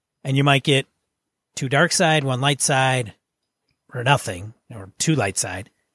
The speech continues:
and that's it. And then they flip back and forth. So the swing of the game is that everything, if they, if the players are very heavy on the light side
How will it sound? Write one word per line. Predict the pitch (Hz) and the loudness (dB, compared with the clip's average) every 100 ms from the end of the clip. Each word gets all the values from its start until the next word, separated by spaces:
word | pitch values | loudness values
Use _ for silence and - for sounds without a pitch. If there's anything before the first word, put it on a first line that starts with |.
| _ - | _ -8
and | 127 | -4
that's | 135 | 2
it. | 196 - _ - | 2 2 _ -8
And | 127 | -2
then | 135 135 131 120 - | 0 2 0 -6 -8
they | 127 | -8
flip | - 170 - | 0 0 2
back | 147 - | 0 0
and | 131 | 0
forth. | 220 110 - _ _ _ - | 0 0 -6 _ _ _ -2
So | 180 156 147 131 - _ - | 4 6 6 4 -2 _ -10
the | 139 | -4
swing | - 226 240 | 2 4 4
of | 165 | 2
the | |
game | 139 202 240 175 | 2 4 4 4
is | 147 127 | 2 0
that | 139 135 | 0 0
everything, | 190 175 190 170 160 151 | 2 0 2 2 2 0
if | 139 | -2
they, | 160 143 | -2 -2
if | 143 143 - - | 0 -4 -6 -10
the | 160 | -10
players | - 190 220 185 170 | -4 2 4 4 2
are | 143 | 4
very | 156 147 139 120 | 4 4 2 0
heavy | 143 160 156 | 0 0 0
on | 139 123 | 0 -2
the | 117 | -2
light | 180 - | 0 0
side | - 113 110 131 | -2 -2 -4 -8